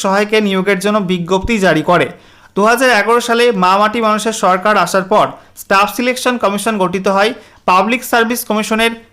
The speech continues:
পিএসসির মাধ্যমে সরকারি দপ্তরে কর্মী নিয়োগে দেরি হচ্ছিল, তাই কর্মী নিয়োগে গতির বৃদ্ধির জন্যই গড়া হয়েছিল এসএসসি। একজন অবসরপ্রাপ্ত আইপিএস অফিসারকে এসএসসি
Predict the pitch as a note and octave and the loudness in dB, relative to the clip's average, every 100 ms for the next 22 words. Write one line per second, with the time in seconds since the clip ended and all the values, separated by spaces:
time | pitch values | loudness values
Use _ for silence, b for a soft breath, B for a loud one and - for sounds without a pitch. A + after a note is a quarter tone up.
0 | _ G3+ A#3 B3 - C4 A#3 A3+ G#3 A#3 | _ -2 0 0 -2 -2 0 0 0 -2
1 | A3+ G3 F#3+ G#3+ A3 G#3 G#3 G#3 G#3+ G#3+ | 0 0 0 -2 0 0 0 -2 0 0
2 | G3 G3 G3+ G3+ G3+ E3+ D#3+ F#3 G3 F#3+ | 0 -2 -2 -2 -2 -2 -2 0 -2 -2
3 | G#3+ A#3 A3+ B B G3 G#3 G#3 G#3 A3+ | 0 0 0 B B 0 0 2 0 2
4 | B3 B3 B3 A3 A#3+ A#3 B B D#3 G#3 | 0 2 0 2 -2 -2 B B -2 -2
5 | B3+ A#3+ A#3 G#3 A3+ A3+ G#3+ A3+ F#3+ F3+ | -2 -4 -4 -2 -2 0 0 0 0 2
6 | G3+ A3 A3 A3 A3 F3+ E3 E3+ F#3 F#3 | 2 2 0 0 0 0 -2 -2 -4 -2
7 | F3 - _ b b b b F3 G#3+ A#3+ | -4 -6 _ b b b b -2 0 0
8 | A#3 A#3 D#3+ F#3+ G#3 B3 A#3+ A3+ - A#3+ | 0 0 0 0 0 0 0 0 0 0
9 | - F3+ F#3+ G#3+ A3 - E3 E3+ A3+ A#3 | 0 0 0 -2 -2 -2 -2 -2 -2 -2
10 | A3 A#3+ A#3 E3+ F3 G#3 G#3 A3 | 0 -2 -2 -2 -4 -4 -4 -6